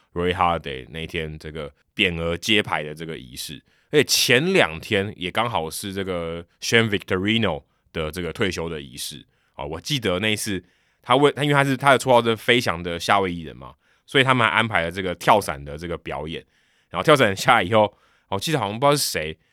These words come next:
就颁给他一个这个夏威夷的花圈。那天的比赛哦，就是旁边的摄影、电影、电视台的摄影大哥，他们都带这个夏威夷花圈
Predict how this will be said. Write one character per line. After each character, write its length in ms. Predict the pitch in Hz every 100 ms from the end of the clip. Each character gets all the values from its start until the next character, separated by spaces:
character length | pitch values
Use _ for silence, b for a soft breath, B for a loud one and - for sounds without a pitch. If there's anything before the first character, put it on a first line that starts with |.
| _
就 120 | - 117
颁 200 | 117 120
给 80 |
他 140 | 95 98
一 40 |
个 100 | 98
这 100 | 98
个 220 | 95 87
夏 260 | 85 - 107
威 180 | 101 92
夷 120 | 87
的 120 | 80
花 280 | - 92 87
圈。 260 | - 76 78 _ _ _ _ -
那 60 |
天 140 | 185 190
的 100 | 175
比 220 | 139 90
赛 260 | 85 120 98
哦， 180 | 90 90
就 120 | 110
是 160 | 113
旁 300 | 113 98 92
边 160 | 98 101
的 280 | 101 87 85
摄 240 | - 110
影、 300 | 90 78 71 -
电 180 | 127 98
影、 140 | 87
电 160 | 131 127
视 80 |
台 160 | 120 90
的 100 | 90
摄 180 | - 95
影 120 | 78
大 180 | 95 90
哥， 260 | - 78 - _
他 100 | -
们 60 | 127
都 100 | 131
带 240 | 120 123
这 80 | 101
个 140 | 95 87
夏 200 | 107 98
威 160 | 92
夷 60 | 80
花 220 | 87 80
圈 240 | - 73